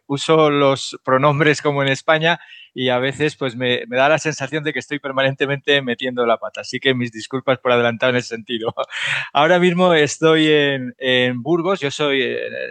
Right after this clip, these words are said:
residente en Madrid normalmente, pero ahora como está aquí el periodo vacacional y está apretando mucho el calor, me he venido a latitudes más fresquitas, que estoy aquí en un pueblo de la Sierra de Burgos, en el norte de, de España.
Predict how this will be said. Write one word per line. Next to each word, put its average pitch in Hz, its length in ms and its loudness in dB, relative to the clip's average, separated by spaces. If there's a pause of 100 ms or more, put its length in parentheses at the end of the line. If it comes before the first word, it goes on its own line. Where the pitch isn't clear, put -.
(140)
residente 135 460 -2
en 131 100 2
Madrid 131 400 2 (380)
normalmente, 139 600 -2
pero 123 160 2
ahora 139 180 2
como 123 220 -8
está 135 160 -6
aquí 135 160 -2
el 135 80 0
periodo 135 280 0
vacacional 131 500 0
y 120 40 -2
está 123 160 -4
apretando 131 380 -2
mucho 127 240 -8
el 120 60 -6
calor, 123 280 0
me 123 80 -4
he 120 40 0
venido 120 260 0
a 117 40 2
latitudes 113 480 -2
más 123 160 -6
fresquitas, 135 460 -4
que - 80 -16
estoy 110 220 -6
aquí 110 160 -6
en 110 100 -4
un 110 100 -8
pueblo 117 300 -2
de 104 100 -6
la 98 220 -8
Sierra 110 400 -2
de 98 100 -6
Burgos, 110 360 -10
en 104 80 -6
el 104 100 -4
norte 117 280 0
de, 104 360 2
de 104 80 0
España. 104 480 -2